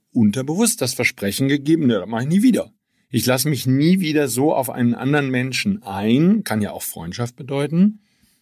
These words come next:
„Ich lasse mich nie wieder auf jemanden so ein, dass der mir wehtun kann.“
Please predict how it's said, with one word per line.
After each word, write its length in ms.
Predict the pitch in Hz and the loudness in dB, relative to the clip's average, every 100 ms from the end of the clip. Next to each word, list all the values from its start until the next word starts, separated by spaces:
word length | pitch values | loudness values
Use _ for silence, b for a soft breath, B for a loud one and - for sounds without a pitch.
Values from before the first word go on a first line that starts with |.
| b | b
„Ich 160 | - 104 | -4 2
lasse 280 | 127 131 135 | 2 4 2
mich 180 | 117 | 2
nie 240 | 127 139 156 | 0 2 2
wieder 200 | 151 131 | 2 0
auf 80 | 117 | 0
jemanden 300 | 127 120 117 | 0 2 2
so 140 | 110 | -2
ein, 220 | - 117 | -2 2
dass 160 | 135 131 | 2 2
der 100 | 143 | 0
mir 220 | 147 135 | 0 2
wehtun 640 | 165 180 - 107 98 95 | 2 2 -2 -4 -2 -4
kann.“ 400 | - - - 92 | -10 -16 -16 -18